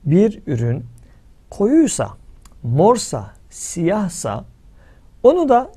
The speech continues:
doğal olarak bu cümlemden anlaşılır ki bunu da akşama teslim etmeli, akşam yemelisiniz. Şimdi nedir? Birisi enerji deposu,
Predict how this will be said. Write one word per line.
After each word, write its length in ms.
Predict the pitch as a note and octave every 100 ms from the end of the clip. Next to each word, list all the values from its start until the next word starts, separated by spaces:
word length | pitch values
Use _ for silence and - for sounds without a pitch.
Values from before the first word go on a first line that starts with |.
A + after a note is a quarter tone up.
| - F3+
doğal 240 | A3+ D4
olarak 360 | G#3 B2+ C3+ F3 - F#3
bu 100 | F#3
cümlemden 440 | D#3 C3+ B2 A#2
anlaşılır 540 | C3 C#3 D3+ - G#3+ A3+
ki 260 | C4+ D4+ - - - -
bunu 120 | E3+
da 100 | A3 -
akşama 760 | D#3+ D#3 - - D#3 D3+ A#2+ - - - _ _ _ - -
teslim 360 | B2+ - D3+
etmeli, 320 | A#2 B2 D#3 C#4+ - - -
akşam 440 | C#3+ A#2+ - F#3+ D#3
yemelisiniz. 600 | C3+ G#2 G2+ - - - _ - _ - -
Şimdi 500 | - D#4+ C#4 G3 F#3+ - - -
nedir? 460 | D#3+ G3+ A#3 D#3+ A#2 - - - - - - - - A#3
Birisi 360 | F#4 D4+ A#3+ -
enerji 380 | F3+ F#3+ F#3 F#3+
deposu, 560 | D#3 A2+ G#2 - F4